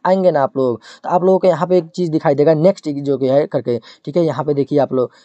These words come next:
जब से आप लोग रजिस्ट्रेशन नंबर और, और उसको सारा कुछ डिटेल फिल कीजिएगा, उसके बाद से नेक्स्ट पे क्लिक कीजिएगा। नेक्स्ट पे क्लिक करेंगे ना, आप लोगों के सामने एडमिट कार्ड खुल के आ जाएगा, ठीक है।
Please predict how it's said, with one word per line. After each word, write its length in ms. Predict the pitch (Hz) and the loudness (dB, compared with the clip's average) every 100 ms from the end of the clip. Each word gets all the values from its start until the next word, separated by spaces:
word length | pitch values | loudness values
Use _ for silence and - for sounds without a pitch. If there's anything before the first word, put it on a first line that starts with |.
| _ | _
जब 160 | 143 143 | -8 -4
से 120 | 180 | 0
आप 100 | 180 | 0
लोग 140 | 180 160 | 0 -2
रजिस्ट्रेशन 640 | 160 147 147 147 151 180 | -2 0 0 0 0 0
नंबर 220 | 170 175 | 2 4
और, 220 | 170 147 147 | 2 0 -4
और 300 | 143 135 143 | -2 0 -2
उसको 200 | 135 156 | -2 -2
सारा 180 | 165 | 0
कुछ 140 | 160 147 | 0 2
डिटेल 160 | 160 | 0
फिल 200 | 143 165 | 0 -4
कीजिएगा, 360 | 147 139 143 156 | -4 0 2 2
उसके 160 | 151 165 | 2 0
बाद 100 | 156 | 0
से 260 | 160 - 151 | -2 -4 -6
नेक्स्ट 440 | 147 160 170 - | -4 0 0 0
पे 80 | 165 | -4
क्लिक 200 | 151 131 | -4 -6
कीजिएगा। 260 | 131 123 127 | -6 -4 -2
नेक्स्ट 200 | 165 - | -2 -2
पे 100 | 170 | -4
क्लिक 240 | 180 175 | -4 -2
करेंगे 260 | 185 190 170 | 0 2 2
ना, 80 | |
आप 120 | 147 143 | 2 2
लोगों 160 | 143 | 0
के 80 | 143 | -2
सामने 300 | 156 151 165 | -2 2 2
एडमिट 240 | 156 160 | 2 -2
कार्ड 300 | 156 165 160 | 0 0 0
खुल 220 | - 160 151 | -8 -8 -4
के 120 | 143 | -4
आ 180 | 131 120 | -4 -4
जाएगा, 240 | 120 113 | -4 -4
ठीक 180 | 127 151 | 0 2
है। 260 | 165 - | 2 -2